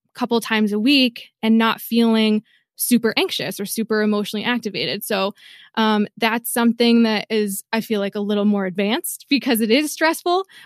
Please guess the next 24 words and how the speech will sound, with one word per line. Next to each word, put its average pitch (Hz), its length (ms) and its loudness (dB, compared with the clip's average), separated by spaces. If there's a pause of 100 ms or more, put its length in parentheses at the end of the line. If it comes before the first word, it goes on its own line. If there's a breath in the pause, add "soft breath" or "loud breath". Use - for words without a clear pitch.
But 269 140 -2
like 277 180 0
I 277 100 2
said, 254 460 2
um, 220 400 -2 (160)
we 262 500 0 (280)
are 254 160 0
supposed 254 560 -4
to 240 140 -4
experience 233 760 0
negative 196 380 -2
emotions. 208 500 -4
It's 214 160 -6
just 254 260 0
information. 202 800 -2
We 214 120 -2
know 208 380 0 (280 loud breath)
I'm 233 120 4
having 262 320 4
this 220 180 0
reaction 214 540 -2
for 190 260 -6
a 185 40 -6
reason. 196 540 -2